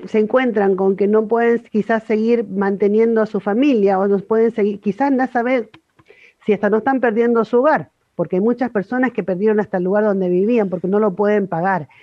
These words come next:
Entonces, si vos tenés dos opciones, o te aprendés del miedo y caes hondo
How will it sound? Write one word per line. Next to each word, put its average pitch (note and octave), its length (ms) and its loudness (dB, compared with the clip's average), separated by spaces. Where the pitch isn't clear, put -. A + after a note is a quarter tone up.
Entonces, C#4 540 0
si - 160 -4
vos D#4 160 2
tenés D#4 240 2
dos E4 180 0
opciones, D#3+ 640 -2
o A3 140 -2
te A#3 180 0
aprendés A#3+ 460 2
del D#4+ 180 2
miedo G#3+ 640 2
y F3 140 -2
caes G#3 600 -2
hondo A3 580 2